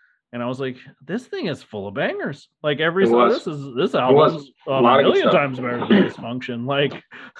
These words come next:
Speaker 1: <laughs> they actually
Speaker 2: And
Speaker 1: know how
Speaker 2: now
Speaker 1: to write songs, and they
Speaker 2: Now
Speaker 1: have, like, uh, bridges, and, uh, they
Speaker 2: They were
Speaker 1: can compose
Speaker 2: good.
Speaker 1: music. Yeah.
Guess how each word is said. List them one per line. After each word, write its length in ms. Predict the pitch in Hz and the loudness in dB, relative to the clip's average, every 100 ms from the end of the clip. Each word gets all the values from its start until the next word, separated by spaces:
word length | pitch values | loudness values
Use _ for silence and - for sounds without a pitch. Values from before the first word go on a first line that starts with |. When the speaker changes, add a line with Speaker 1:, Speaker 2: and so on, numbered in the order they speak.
| - | 2
Speaker 1:
<laughs> 500 | 196 143 - 233 - | 2 2 -14 -14 -2
they 80 | 160 | 0
actually 360 | 185 185 190 180 | 0 -2 0 2
Speaker 2:
And 40 | |
Speaker 1:
know 120 | 185 | 6
how 100 | 202 | 4
Speaker 2:
now 40 | 202 | 2
Speaker 1:
to 60 | |
write 240 | 190 208 196 | 0 0 2
songs, 520 | 185 - - 143 143 | 2 2 -2 -4 -4
and 220 | 151 147 | -4 -4
they 200 | 147 147 | -4 0
Speaker 2:
Now 180 | 147 135 139 | 4 4 4
Speaker 1:
have, 40 | |
like, 360 | 151 147 143 139 | 2 0 -4 -4
uh, 160 | 139 | -4
bridges, 680 | 127 175 247 175 147 127 117 | -2 -2 -2 -4 -4 -4 -8
and, 360 | 123 117 120 123 | -8 -8 -8 -10
uh, 180 | 117 131 | -8 -4
they 120 | 139 | -4
Speaker 2:
They 140 | 135 156 | 2 4
were 140 | 196 | 4
Speaker 1:
can 100 | 143 | 6
compose 180 | 185 320 | 6 6
Speaker 2:
good. 80 | 208 | 4
Speaker 1:
music. 360 | 359 302 123 | 0 0 -2
Yeah. 380 | 190 - 143 139 | -2 0 0 -4